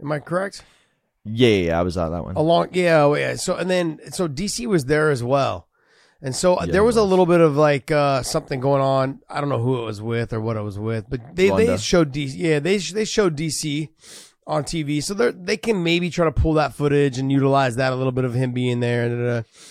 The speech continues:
Speaker 1: da. Um, the other thing is, I, I've said this a, a bunch. <clears throat> Uh, King Mo and D C are, like, really good friends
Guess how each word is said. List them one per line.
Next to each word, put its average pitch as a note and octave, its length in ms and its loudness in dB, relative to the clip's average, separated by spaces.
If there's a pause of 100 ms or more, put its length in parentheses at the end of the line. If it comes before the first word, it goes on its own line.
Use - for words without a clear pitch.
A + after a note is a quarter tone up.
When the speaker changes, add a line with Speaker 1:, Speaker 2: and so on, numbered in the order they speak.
(260)
Speaker 1:
da. F3 160 6
Um, D#3 120 2
the G3 100 6
other A#3+ 100 4
thing F#3 140 4
is, C#3+ 200 0 (680)
I, E3+ 220 -4
I've - 120 -4
said G3+ 160 -2
this E3 140 0
a, F3+ 60 2
a D3+ 120 -6
bunch. A#2+ 460 -2 (1000)
<clears throat> - 40 -18 (560)
Uh, B2 380 4
King A#3 180 2
Mo F#3 400 8 (580)
and B2+ 140 -6
D D#3+ 100 -2
C E3+ 260 0
are, D3 120 6
like, C3 180 0
really B2+ 280 2
good A2+ 160 -6
friends E2+ 420 -14